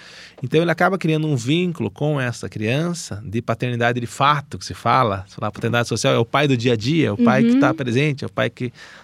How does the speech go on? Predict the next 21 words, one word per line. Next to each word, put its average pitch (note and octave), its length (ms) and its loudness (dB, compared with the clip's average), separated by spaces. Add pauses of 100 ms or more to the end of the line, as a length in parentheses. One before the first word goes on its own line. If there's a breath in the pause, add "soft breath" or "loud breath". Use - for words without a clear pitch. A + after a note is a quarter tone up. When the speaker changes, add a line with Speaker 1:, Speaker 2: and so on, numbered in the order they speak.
(120)
Speaker 1:
né, B2 220 -2
leva G#2+ 320 0
e - 20 -4
busca G#2+ 280 -6
na G2+ 80 -6
escola, A#2+ 420 -4
é - 20 -6
o F#2+ 60 -8
pai G#2+ 180 -6
que - 120 -12
dá, F2+ 160 -10
dá F#2 180 -6
banho, A2+ 260 0
dá G2 120 -2
o F#2 40 -4
café G2 220 -6
da G2+ 100 -4
manhã, G#2 300 -2
acorda. C3 460 0 (440 loud breath)
Então, C#3+ 480 0
se - 480 0